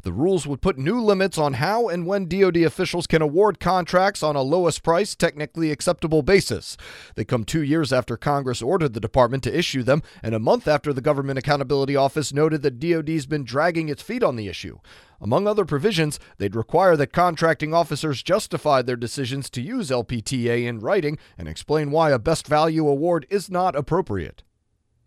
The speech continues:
Federal agencies are starting to implement a congressional directive meant to ease the paperwork burden when they use each other's acquisition services.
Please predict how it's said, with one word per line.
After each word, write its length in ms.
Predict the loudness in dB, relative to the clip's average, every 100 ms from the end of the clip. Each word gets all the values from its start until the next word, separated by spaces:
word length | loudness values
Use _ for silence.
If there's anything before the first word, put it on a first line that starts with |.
| _ -20 -20 _ -2
Federal 380 | 2 4 6
agencies 460 | 6 4 -2 -4 -2
are 80 | -2
starting 420 | 2 4 4 2
to 160 | -2 -2
implement 400 | -2 0 0 0
a 60 |
congressional 560 | -4 0 2 2 0 0
directive 520 | 2 2 2 0 0
meant 200 | -2 -2
to 200 | -4 -4
ease 240 | -4 -4
the 120 | -4 2
paperwork 520 | 2 2 -2 -2 0
burden 380 | 0 0 -2 -4
when 140 | -4
they 80 | -4
use 280 | -2 -4 -4
each 200 | 0 2
other's 260 | 4 2
acquisition 560 | 0 0 -2 -4 -6 -4
services. 640 | -2 -2 -4 -8 -10 -14